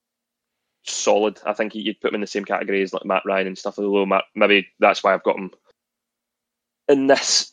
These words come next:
kind of top ten, where I think they, all top ten of my quarterbacks should be winning me a Super Bowl. Uh, he's been there before. He's been in winning and losing positions in a Super Bowl, so he's got that kind of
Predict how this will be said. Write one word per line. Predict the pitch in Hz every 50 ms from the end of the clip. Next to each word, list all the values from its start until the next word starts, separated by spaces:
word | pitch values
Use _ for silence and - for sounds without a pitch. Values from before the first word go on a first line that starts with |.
| _ -
kind | - 139 131
of | 127 113 - _ -
top | 131 123 - -
ten, | - 123 113 113 113 113 110 110 110
where | 113 110 110
I | 101
think | - 113 107 - -
they, | 110 113 107 107 107 - _ _ _ _ _ _ -
all | 117 113 113 110
top | - - - 113 -
ten | - 110
of | 101 101
my | 101
quarterbacks | - - 110 - - 104 101 - - - -
should | - - - - 110 98
be | 104 107
winning | 101 95 95 95
me | 95 95
a | 92
Super | - - 110 95 95
Bowl. | 98 95 92 _ _ _ _ -
Uh, | 87 - -
he's | 107 104 95 - -
been | - - 110 107
there | 104 101 98
before. | 95 101 - - 104 101 98 95 - _
He's | - 101 98
been | - 104 101
in | 95 95
winning | 101 101 101 98 101
and | - 101 98 98
losing | 101 95 92 104
positions | 98 107 101 101 - - 101 101
in | 98
a | 92
Super | - 98 98 101
Bowl, | 101 104 104 -
so | - 95
he's | 98 92
got | - 92 -
that | - 95 - -
kind | - 98 98
of | 90